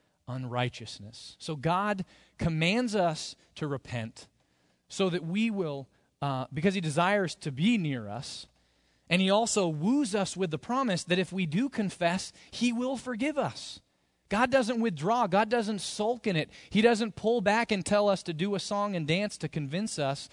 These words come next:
that, that we're really, that, that we're really serious before he moves towards us. He tells us if we're, if we repent of our sins, he's faithful and just to forgive us and move towards us. So we don't have to fear that he won't receive us back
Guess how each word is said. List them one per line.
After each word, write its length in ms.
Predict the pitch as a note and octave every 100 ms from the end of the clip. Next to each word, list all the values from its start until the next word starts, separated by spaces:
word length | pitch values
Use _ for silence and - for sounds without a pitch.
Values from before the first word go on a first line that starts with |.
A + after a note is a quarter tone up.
| - -
that, 220 | D#3+ D3
that 220 | D#3 E3+
we're 160 | D#3+ F3
really, 560 | D3 C#3 G3+ A3+ G3 D#3
that, 160 | D#3+ -
that 160 | D#3+
we're 100 | D#3+
really 280 | D3 F3+ F#3+
serious 520 | - - B3 F#3 D3 - - -
before 340 | D#3 F#3+ G3
he 120 | E3+
moves 340 | F#3 E3+ D#3 -
towards 400 | - F#3 G#3 A#2+
us. 420 | F#2+ A2 - - _ _ _ _ _ _ _
He 180 | E3 F#3
tells 300 | G3+ G#3 D#3
us 160 | B2
if 120 | C#3+
we're, 240 | D3 D3+ D3+ _
if 180 | D3 C#3+
we 200 | C#3+ G#3
repent 420 | F3+ C#3 - G#3
of 80 | G3+
our 100 | F3+
sins, 240 | - D3
he's 140 | B2+ A#2+
faithful 380 | D#3+ E3 - D#3
and 80 |
just 220 | B2+ C3 -
to 60 |
forgive 420 | A#2+ B2 A#2 D#3 C3+
us 260 | A#2+ - - - _ -
and 220 | C#3+ C#3
move 340 | D3 D#3 B2+
towards 640 | - - C3 C3+ D3 A2+
us. 440 | A2 G#2+ - - - _ _ _
So 100 | -
we 100 | D3
don't 100 | G3+
have 160 | G3+ F#3
to 80 | D#3
fear 440 | - G#3 G#3+ F#3
that 140 | C#3+ -
he 160 | D#3
won't 220 | D#3 D#3 -
receive 460 | C3+ - E3+ E3
us 180 | C#3+ B2+
back 640 | B2 C3 C#3+ A2+ - -